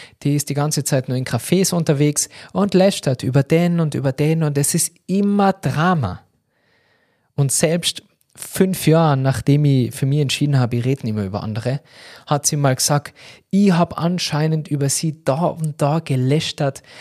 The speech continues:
wo ich mir denk, "Hast du nichts Besseres zu tun?" Na, hat's ja nicht. Hat's ja nicht. Und das, solche Leute gibt's.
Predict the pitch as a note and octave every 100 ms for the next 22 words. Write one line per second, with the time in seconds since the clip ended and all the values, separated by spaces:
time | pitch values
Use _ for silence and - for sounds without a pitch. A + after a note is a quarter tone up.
0 | - - - C3 C3 C3+ D3 - _ _
1 | _ _ - C#3+ - - D3 C3 - C#3
2 | - C#3 B2+ - - - F#3+ A#3+ C#3+ -
3 | _ _ - _ _ - B3 C4 - -
4 | B2 G#2 F#2+ - _ - - - - A#2
5 | G2 - A2 E3 G3+ - - _ _ _
6 | _ _ _ _ _ - _ - C#3+ F3
7 | E3+ E3 F3 B3+ C4 - -